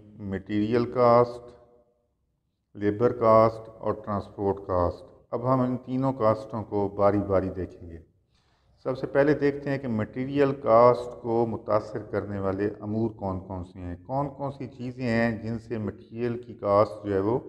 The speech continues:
मुतासिर होती है। सबसे पहले आ जाती है क्वालिटी। मार्केट में कोई भी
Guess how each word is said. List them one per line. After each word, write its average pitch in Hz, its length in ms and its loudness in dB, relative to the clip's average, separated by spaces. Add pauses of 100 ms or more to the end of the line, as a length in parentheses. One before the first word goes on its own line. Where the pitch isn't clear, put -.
(160)
मुतासिर 90 460 -10
होती 87 320 -18
है। 82 120 -18 (1000)
सबसे 143 240 -4
पहले 151 280 4
आ 143 140 10
जाती 139 320 4
है 139 180 6
क्वालिटी। 104 600 4 (2000)
मार्केट 156 520 4
में 143 520 -4 (240)
कोई 170 240 2
भी 151 300 2